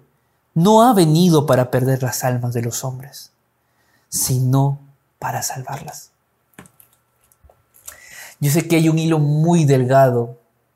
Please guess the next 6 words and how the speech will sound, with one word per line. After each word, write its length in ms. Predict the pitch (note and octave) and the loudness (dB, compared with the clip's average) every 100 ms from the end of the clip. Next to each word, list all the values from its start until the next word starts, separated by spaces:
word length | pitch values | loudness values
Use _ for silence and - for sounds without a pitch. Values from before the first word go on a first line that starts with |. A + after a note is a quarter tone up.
| _ _ _ _ _ _ _ _ _ _ | _ _ _ _ _ _ _ _ _ _
entre 380 | D3+ C3+ C3 C3+ | 0 0 2 0
hacer 320 | C3+ - D3+ | 0 0 0
justicia 920 | D3+ - C3+ - - E3 E3 - E3+ E3 | 0 -2 -4 -4 -4 -4 -2 -2 -2 0
con 200 | C#3 B2+ | -4 -2
tus 200 | B2+ B2+ | -6 -2
manos 920 | C3+ D#3 D#3+ E3+ F3 - - - | -2 -2 -2 -4 -6 -8 -12 -16